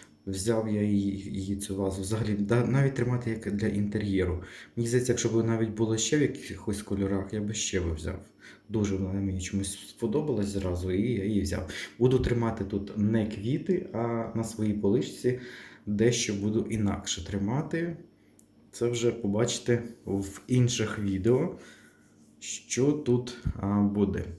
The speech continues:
Той, хто постійно дивиться. Дуже х-, хороша ціна, п'ятдесят дев'ять гривень, це дуже хороша ціна. Аврора теж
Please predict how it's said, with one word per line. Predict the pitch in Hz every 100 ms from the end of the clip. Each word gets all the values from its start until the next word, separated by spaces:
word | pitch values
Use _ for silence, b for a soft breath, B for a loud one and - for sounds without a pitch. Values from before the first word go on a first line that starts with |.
| -
Той, | - 92
хто | - 87 -
постійно | 101 - - 87
дивиться. | 85 92 - - 139 143 - B B B B B B B -
Дуже | 127 113
х-, | - -
хороша | 123 110 120
ціна, | - 143 170
п'ятдесят | 170 104 - 104 87
дев'ять | 104 95 92
гривень, | 95 143 131 127
це | - 98
дуже | 92 101 90 82
хороша | - 90 95 - - -
ціна. | - 101 92 85
Аврора | 95 95 127 123 123 B B B -
теж | 110 110 -